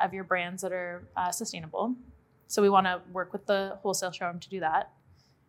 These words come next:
We then wanna stock custom colors of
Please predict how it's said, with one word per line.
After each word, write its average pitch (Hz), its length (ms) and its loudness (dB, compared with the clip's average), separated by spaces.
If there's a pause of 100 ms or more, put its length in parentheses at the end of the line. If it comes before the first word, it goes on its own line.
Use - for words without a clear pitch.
We 220 100 8
then 202 200 10
wanna 214 180 0
stock 208 500 2 (520)
custom 208 380 6
colors 202 380 0
of 185 320 6